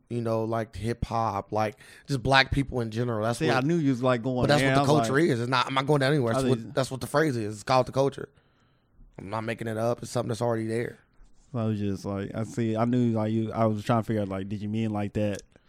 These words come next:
Speaker 2: 'Cause I wasn't talking in, like, just black people.
Speaker 1: No, no, yeah, well, no, no, just, it was
Speaker 2: I
Speaker 1: all
Speaker 2: was
Speaker 1: of
Speaker 2: like,
Speaker 1: it.
Speaker 2: I was just talking about, like, like, stuff that happened this year that stood out to
Speaker 1: No,
Speaker 2: me.
Speaker 1: I would say, you know, what stood out for you this year. That's
Speaker 2: Yeah,
Speaker 1: what a
Speaker 2: say that.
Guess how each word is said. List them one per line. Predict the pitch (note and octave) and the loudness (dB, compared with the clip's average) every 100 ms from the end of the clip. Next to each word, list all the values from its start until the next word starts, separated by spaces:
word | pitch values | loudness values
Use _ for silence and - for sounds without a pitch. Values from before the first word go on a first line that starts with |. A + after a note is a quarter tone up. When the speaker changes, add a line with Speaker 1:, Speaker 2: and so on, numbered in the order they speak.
| - - - | -20 -20 -6
Speaker 2:
'Cause | G#2 | -2
I | |
wasn't | G#2+ G#2+ G#2 | -2 -2 -2
talking | - G#2 G2+ F#2+ | 0 0 0 -4
in, | F#2+ | -4
like, | F#2 F#2+ | -4 -6
just | G#2 G2 F2+ | -4 -6 -6
black | F#2+ F#2+ | -8 -8
people. | E2+ D#2 D#2 - | -12 -14 -14 0
Speaker 1:
No, | D#4 A3+ | 2 4
no, | G#3 | 6
yeah, | A3+ | 6
well, | A3 | 6
no, | A#3+ A#3 | 8 8
no, | G#3+ | 8
just, | G3+ G#3+ G3+ | 4 0 -2
it | |
was | F#3+ | 2
Speaker 2:
I | - | 10
Speaker 1:
all | F#3+ | 12
Speaker 2:
was | A#3 | 12
Speaker 1:
of | C3 | 10
Speaker 2:
like, | B2+ A2+ | 8 6
Speaker 1:
it. | |
Speaker 2:
I | A#2 | 4
was | B2+ | 4
just | A2+ | 2
talking | - A#2 A2+ | 4 6 6
about, | |
like, | G#2+ G#2 G#2 | 6 4 4
like, | G#2+ G#2+ | 4 2
stuff | - B2+ G#2 | 4 4 6
that | A2 | 2
happened | A#2 A2+ G#2+ | 2 0 0
this | G2+ | -2
year | A2+ G#2 | -4 -4
that | G2+ | -4
stood | - A2+ | -2 -2
out | A2 - | -2 -4
to | - | 2
Speaker 1:
No, | G#3+ | 8
Speaker 2:
me. | A#3+ | 8
Speaker 1:
I | E3 C3+ E3+ | 10 10 10
would | F3 | 8
say, | F3 F3+ E3+ D#3 D3 - | 6 6 6 4 -2 -6
you | D3+ D#3 | -2 2
know, | C#3 | 4
what | B2+ C3+ D#3+ D#3 - - | 4 4 4 2 -8 -18
stood | - - D3+ | -2 2 6
out | D#3+ - | 6 4
for | C3+ B2 | 0 0
you | A#2 | 0
this | A2+ G#2+ | -2 -4
year. | A2 B2+ | -4 -2
That's | B2 | 2
Speaker 2:
Yeah, | |
Speaker 1:
what | C#3+ | 4
a | B2+ | 4
Speaker 2:
say | G#2 | 2
that. | - - | 0 -4